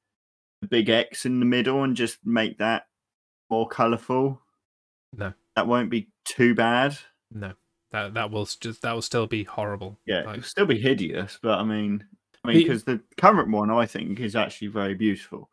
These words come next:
Speaker 2: Yes, I do like
Speaker 1: <clears throat>
Speaker 2: all of the belts in N X T at the moment.
Speaker 1: Mm.
Speaker 2: The, the only thing that I think I would accept is
Speaker 1: Mm.
Speaker 2: making the belts more platinum coloured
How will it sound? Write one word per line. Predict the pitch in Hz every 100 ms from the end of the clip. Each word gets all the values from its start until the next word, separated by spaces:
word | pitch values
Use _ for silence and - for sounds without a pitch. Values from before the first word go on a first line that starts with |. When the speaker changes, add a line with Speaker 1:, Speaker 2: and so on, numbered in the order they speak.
| 139
Speaker 2:
Yes, | 127 104 -
I | 113
do | 123
like | 113 110 131 113
Speaker 1:
<clears throat> |
Speaker 2:
all | 123 139
of | 110
the |
belts | 104 95 -
in | 104
N | 98
X | 95 -
T | -
at | 95
the | 101
moment. | 98 95 92 98 _ _ _ -
Speaker 1:
Mm. | 110 98 95 _ _
Speaker 2:
The, | 147 131
the | 147 160
only | 196 214 208
thing | - 180
that | 156
I | 127 -
think | 151 147
I | 131 127
would | 113
accept | 110 - - 127 175 - - - - _ _ _ _ _ _ _ -
is | 123 120 101 95 - _ _ _ _ _ _ _ _ -
Speaker 1:
Mm. | 135
Speaker 2:
making | 156 165 175 165
the | 151
belts | 131 147 135 - - _ -
more | 135 135 135
platinum | - - 156 139 127 117 107 107
coloured | - 117 110 110